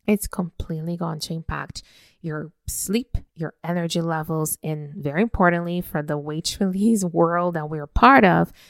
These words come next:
it will deeply impact your ability to gain weight and the difficulties that women see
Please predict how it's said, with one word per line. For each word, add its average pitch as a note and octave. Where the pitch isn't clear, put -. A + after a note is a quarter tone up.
it F3+
will F3+
deeply E3+
impact D3+
your D#3
ability D3+
to -
gain F#3+
weight A3
and D#3+
the D#3
difficulties F#3
that D#3
women D3+
see D3+